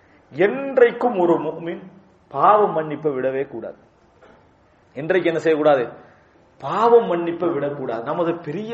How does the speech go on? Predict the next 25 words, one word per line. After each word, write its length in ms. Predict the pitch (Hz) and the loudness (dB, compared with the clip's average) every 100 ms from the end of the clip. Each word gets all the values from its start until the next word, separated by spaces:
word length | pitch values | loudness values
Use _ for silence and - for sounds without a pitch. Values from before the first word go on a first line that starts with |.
| - | -4
பிரச்சனை 320 | 156 156 165 | -4 -4 -4
என்ன 120 | 147 127 | -6 -6
தெரியுமா? 320 | 131 123 104 - - - _ _ - | -8 -10 -12 -18 -20 -20 _ _ -6
நன்மையும் 540 | 135 196 208 202 208 | -4 -4 -4 -2 -4
செய்வதில்லை, 560 | 214 165 135 113 98 73 - _ _ _ _ _ _ _ | -2 -2 -2 -6 -10 -16 -20 _ _ _ _ _ _ _
தீமையும் 540 | - 240 262 240 254 269 | -10 -6 -2 0 -2 -4
செய்வதில்லை, 560 | 233 180 147 123 104 - - _ - - | 2 2 0 -6 -10 -14 -18 _ -20 -6
அதுக்கு 360 | - 233 - 269 - | 2 2 2 -2 6
தௌபா 360 | 226 302 330 311 | 8 8 8 8
செய்வதற்கும் 680 | 302 294 285 294 294 320 302 | 8 8 8 8 8 2 4
time 220 | 196 190 | 4 4
போட்டு 180 | 165 127 | 0 -2
கொண்டிருக்கிறோம். 400 | 127 117 - _ _ _ - - 762 - _ _ _ _ _ 165 | -8 -12 -18 _ _ _ -20 -20 -20 -20 _ _ _ _ _ -6
இது 180 | 175 151 | 2 4
அல்லாஹு 520 | 185 233 254 247 233 226 | 4 4 6 6 4 6
தாலா 280 | 220 214 202 | 8 8 8
வந்து 300 | 190 180 240 226 | 6 2 -6 -6
குற்றம் 320 | - 185 208 | -4 2 2
பிடிக்கிற 280 | 175 175 185 | 2 2 2
நியாயமா 360 | 156 147 160 160 | 2 0 0 0
இல்லையா? 240 | 139 120 - - - - - - - | -4 -6 -8 -20 -20 -20 -20 -18 -4
நம்ம 180 | 151 220 | 2 4
நன்மையும் 480 | 190 277 302 302 | 4 6 6 6
செய்யறது 260 | 262 233 175 | 6 6 4
இல்ல, 140 | 117 | -2